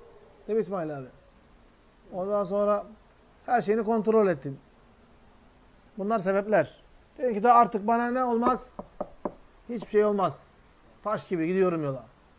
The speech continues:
Sen ne yaptın? Sebeplere sarıldın. Yani ben öyle ka-, kazalar biliyorum ki adam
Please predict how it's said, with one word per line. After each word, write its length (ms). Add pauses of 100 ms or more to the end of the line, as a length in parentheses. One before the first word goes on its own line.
(960)
Sen 280
ne 40
yaptın? 360
Sebeplere 640 (440)
sarıldın. 420 (1400)
Yani 260 (1300)
ben 160
öyle 320 (380)
ka-, 280
kazalar 500
biliyorum 320
ki 200
adam 260